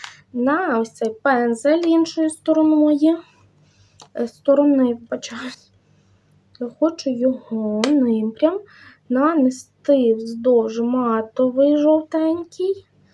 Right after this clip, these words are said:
і поверх пройтись якоюсь блистючкою. Тут я так легенько,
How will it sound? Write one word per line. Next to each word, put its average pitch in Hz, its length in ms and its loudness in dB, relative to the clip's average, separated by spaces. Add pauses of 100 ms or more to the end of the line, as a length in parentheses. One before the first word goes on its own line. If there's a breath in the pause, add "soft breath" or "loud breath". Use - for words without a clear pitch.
(340 soft breath)
і 311 140 2
поверх 320 800 2
пройтись 294 1000 0
якоюсь 277 680 0
блистючкою. - 1200 -4 (2250 soft breath)
Тут 415 420 -4
я 294 240 2
так 262 340 -6
легенько, 254 720 -2